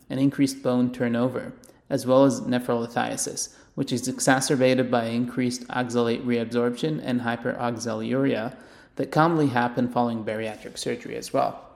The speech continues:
Although there is a mild reduction in bone mineral density and estimated bone strength following Roux-en-Y gastric bypass in particular, there is no definitive data to support an increased fracture risk. Nevertheless, routine evaluation of bone mineral density using dexa scans is recommended two years after all bariatric surgery procedures.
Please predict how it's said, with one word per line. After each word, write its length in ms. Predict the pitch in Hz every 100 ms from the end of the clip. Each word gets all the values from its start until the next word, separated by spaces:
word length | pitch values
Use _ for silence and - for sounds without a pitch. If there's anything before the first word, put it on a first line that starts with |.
| - - - - - - -
Although 340 | 156 147 180
there 120 | 202
is 100 | 196
a 40 | 180
mild 280 | 160 160 147
reduction 400 | 131 131 - 147
in 120 | 123
bone 240 | 123 127
mineral 280 | 127 123 123
density 460 | 117 117 - 135 127
and 100 | 117
estimated 480 | 117 127 120 120
bone 200 | 120 117
strength 500 | 117 - 117 127 -
following 360 | - 127 127 123
Roux-en-Y 600 | 120 123 123 120 117 113
gastric 420 | 110 113 - -
bypass 420 | 110 113 117 113
in 80 | 120
particular, 640 | 110 107 151 151 135 110 139 - - -
there 80 | 151
is 100 | 143
no 160 | 160 175
definitive 540 | 151 - 151 143 -
data 260 | 123 127 127
to 140 | -
support 340 | - - 127
an 100 | 120
increased 380 | 117 117 127 123
fracture 400 | - 110 - 131
risk. 400 | 123 113 - - - _ - _ -
Nevertheless, 800 | 147 156 151 123 120 151 - - 139
routine 500 | 139 147 - 151 147
evaluation 560 | 127 127 123 127 -
of 120 | 127
bone 180 | 120 120
mineral 300 | 117 117 113
density 420 | 113 123 127 117
using 340 | 107 110 113 107
dexa 360 | 113 120 -
scans 380 | 120 - 113 110
is 160 | 110 104
recommended 560 | 117 120 123 107 107
two 120 | - 139
years 320 | 127 120 110
after 340 | 113 - -
all 260 | - 117 113
bariatric 520 | 113 110 110 - -
surgery 300 | - - -
procedures. 600 | - - 143 135 - -